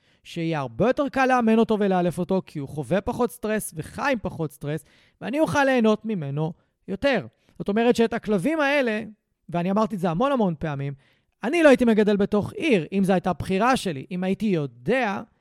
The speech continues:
שכאשר אני הולך לעמותה, ומראים לי כן, אומרים לי, "כן, זה כלב בר", אני אומר, "אה, אני חי בעיר,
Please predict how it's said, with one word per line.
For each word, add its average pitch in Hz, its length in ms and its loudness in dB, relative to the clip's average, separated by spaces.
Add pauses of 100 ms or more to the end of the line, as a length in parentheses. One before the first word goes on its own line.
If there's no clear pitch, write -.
(320)
שכאשר - 920 2
אני 214 80 6
הולך 214 300 2
לעמותה, 190 720 0 (260)
ומראים 156 420 -6
לי 202 100 0
כן, 269 160 -2
אומרים 214 200 2
לי, 185 80 -2
"כן, 180 240 -6
זה 151 100 -8
כלב 180 340 -6
בר", 277 220 0
אני 190 60 0
אומר, 202 160 -2 (160)
"אה, 214 220 0
אני 151 160 -8
חי 185 220 -4
בעיר, 196 300 -2